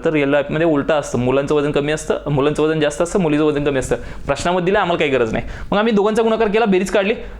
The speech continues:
एक हजार एकशे चौतीस हे टोटल वर्गाचं वजन भेटलंय. मग आम्ही टोटलला संख्येनं भाग दिला, एकवीसनं भाग दिला, उत्तर आलं किती? चोपन्न के जी.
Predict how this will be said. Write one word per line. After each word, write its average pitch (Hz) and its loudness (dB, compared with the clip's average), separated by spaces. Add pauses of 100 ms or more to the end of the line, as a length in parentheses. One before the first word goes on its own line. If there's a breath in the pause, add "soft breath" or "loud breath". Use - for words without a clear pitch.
(300 loud breath)
एक 240 2
हजार 208 2
एकशे 208 -2
चौतीस 208 0
हे 226 4
टोटल 233 0
वर्गाचं 226 2
वजन 220 4
भेटलंय. 147 0 (260 loud breath)
मग 165 0
आम्ही 165 0
टोटलला 165 0 (120)
संख्येनं 147 0
भाग 131 0
दिला, 139 0
एकवीसनं 139 -2
भाग 127 0
दिला, 135 0
उत्तर 151 -2
आलं 131 2
किती? 208 -4 (240 loud breath)
चोपन्न 247 0
के 151 0
जी. 151 0